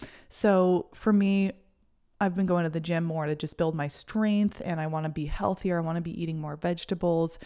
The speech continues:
So I have a nutrition plan that I'm following, and, um, you know, I'm going to the gym, and I told myself, you know, there's on-, I can only skip one day at a time. So that means I'm going at least, you know, three or four times a week. Um,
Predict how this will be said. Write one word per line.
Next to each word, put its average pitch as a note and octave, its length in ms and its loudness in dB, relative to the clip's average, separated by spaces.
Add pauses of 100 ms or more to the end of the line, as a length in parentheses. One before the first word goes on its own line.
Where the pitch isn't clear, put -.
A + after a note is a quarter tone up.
(240)
So - 160 -2
I F3+ 60 2
have E3 440 -2
a - 80 -2
nutrition F#3+ 540 -2
plan F#3 300 2
that F3 100 2
I'm E3+ 100 0
following, E3 720 -2
and, D3 160 -4 (400)
um, D3+ 580 -2
you F3+ 140 -2
know, D#3+ 60 -2
I'm D#3+ 100 -4
going E3+ 220 0
to D#3+ 40 -2
the D#3 120 -6
gym, E3+ 540 2
and D3 280 -4
I E3 60 -2
told F3 240 -4
myself, D#3 420 -2
you D#3+ 60 -2
know, C#3+ 260 -2
there's E3+ 160 -2
on-, E3+ 240 0
I F#3 80 0
can F3+ 140 -2
only F3+ 180 0
skip - 280 -4
one E3+ 220 0
day D#3 140 0
at C#3+ 60 -4
a - 40 -10
time. - 340 -4
So - 120 -4
that D#3+ 180 -2
means E3 200 -4
I'm D#3+ 80 -2
going D3+ 220 -4
at C3+ 100 -6
least, C#3+ 420 -8
you E3+ 140 -6
know, C#3 100 -2
three D3+ 200 -4
or D3 40 -4
four D#3+ 140 -6
times C#3+ 300 -6
a D3 40 -2
week. C#3 300 -8 (560)
Um, E3 360 0